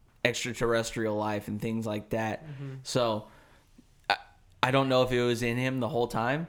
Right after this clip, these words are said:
Speaker 1: that he was just gonna figure something out, and he got this little sh-, uh, shred of evidence, and he was like, "Nope, I'm, I'm gonna
Speaker 2: Right.
Speaker 1: find this out,"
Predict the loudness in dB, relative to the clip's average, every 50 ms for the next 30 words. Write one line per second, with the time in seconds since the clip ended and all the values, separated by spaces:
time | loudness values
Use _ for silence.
0 | -8 -6 -2 0 2 2 2 0 -2 -6 -10 -8 -4 -2 -2 -2 0 -2 -2 -2
1 | -2 0 0 0 0 -2 -6 -8 -6 -2 0 0 0 0 -2 -2 -2 -2 0 0
2 | 0 0 0 0 0 0 0 -2 -2 0 0 0 0 0 -2 -2 -2 -2 -2 -2
3 | -2 -2 -4 -2 0 0 0 0 0 -2 -2 -6 -6 -4 -2 -2 0 0 0 -2
4 | -2 0 0 0 2 0 0 0 0 0 0 -2 -2 -2 -4 -4 -4 -4 -2 -2
5 | -2 -2 -2 -2 -2 -2 -4 -4 -6 -6 -6 -4 -4 -4 -6 -6 -10 -14 _ _
6 | _ _ -20 -20 -20 -20 -20 -20 -20 -20 -8 -2 0 0 2 2 0 -2 0 2
7 | 2 2 2 2 0 0 2 2 4 6 6 6 4 2 -2